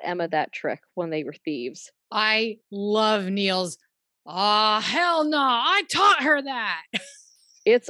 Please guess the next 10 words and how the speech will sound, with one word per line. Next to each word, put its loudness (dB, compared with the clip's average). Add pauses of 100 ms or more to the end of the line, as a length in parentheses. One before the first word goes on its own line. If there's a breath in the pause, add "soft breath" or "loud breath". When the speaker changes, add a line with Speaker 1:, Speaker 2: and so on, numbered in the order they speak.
(100)
Speaker 1:
honestly 4
the 2 (220)
funniest 2
<laughs> -6
shit. -8
<laughs> -8
Speaker 2:
I 4
rewound -2
it. -14
<laughs> -2